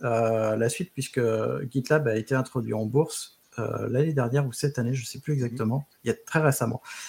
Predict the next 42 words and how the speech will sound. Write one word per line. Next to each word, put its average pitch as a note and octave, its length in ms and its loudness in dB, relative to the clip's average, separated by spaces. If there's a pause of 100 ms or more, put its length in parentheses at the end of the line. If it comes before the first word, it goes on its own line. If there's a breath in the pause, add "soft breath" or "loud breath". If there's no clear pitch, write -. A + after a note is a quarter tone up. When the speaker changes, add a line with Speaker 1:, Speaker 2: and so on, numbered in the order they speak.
(160 loud breath)
Speaker 1:
Et B2+ 60 2
je - 100 0
pense F3+ 140 6
qu'en D3+ 100 6
fait, F3+ 240 2
il C#3+ 40 -8
prépare D#3 420 6
quelque D3 260 4
chose, C#3 340 2 (360 loud breath)
euh, A2+ 100 4
sur A#2 220 2
le A#2 80 10
long C3 160 8
terme C#3+ 200 6
comme A#2 200 2
ça. D#3 280 6 (280 loud breath)
Et C3+ 80 12
là, F#3 340 8 (120)
le C3 120 8
rebranding, D#3 680 6 (280)
pour B2 160 2
moi, C#3+ 400 6
c'est D3+ 460 4
vraiment, B2+ 480 4
ils B2 80 -2
se, - 340 -6
se A#2 360 0
focalisent D3+ 720 2 (500 soft breath)
et B2+ 80 4
ils A#2+ 100 4
font C#3+ 340 4
un A2+ 180 2
vrai D3 180 4
focus E3 380 0
sur F3 320 2 (280 loud breath)
la C#3+ 200 8
plateforme D3 420 4
DevOps. C3 460 2
Et C#3 80 0
d'ailleurs, B2+ 420 4 (120)
euh, C3+ 60 0
c'est A2+ 760 -2